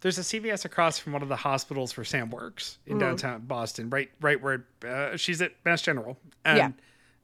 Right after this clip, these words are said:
Speaker 1: uh, at M G H there rather. And, um, uh, I can tell if she's having, um,
Speaker 2: <laughs> Yes.
Speaker 1: a rough day. Let's just put
Speaker 2: Yes.
Speaker 1: it that way. If I,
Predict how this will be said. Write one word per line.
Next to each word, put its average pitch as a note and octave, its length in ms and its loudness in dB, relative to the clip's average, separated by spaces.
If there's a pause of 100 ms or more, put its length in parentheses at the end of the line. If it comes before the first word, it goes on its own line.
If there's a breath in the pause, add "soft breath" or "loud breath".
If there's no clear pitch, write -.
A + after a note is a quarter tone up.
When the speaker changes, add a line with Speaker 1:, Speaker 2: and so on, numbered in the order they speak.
Speaker 1:
uh, C3+ 240 2
at D#3+ 100 0
M D#3+ 120 0
G D3 160 0
H C3 220 -2
there A#2+ 120 -4
rather. A#2+ 380 -4
And, C3+ 260 0
um, B2 320 2 (1200 soft breath)
uh, C3 240 -2 (380)
I F3+ 100 6
can G3+ 160 -6
tell A3 260 4
if F#3 120 0
she's F3+ 200 -6
having, D#3+ 380 6 (100)
um, C3+ 560 -2
Speaker 2:
<laughs> - 100 -14
Yes. G3 1000 2
Speaker 1:
a C#3+ 60 0
rough C#3 260 2
day. D4 340 2 (100)
Let's - 120 -14
just - 80 -10
put G3 100 2
Speaker 2:
Yes. F#3 100 10
Speaker 1:
it G#3+ 40 4
that A#3 80 -4
way. B3+ 260 0 (400 loud breath)
If F3 200 2
I, C#3+ 240 2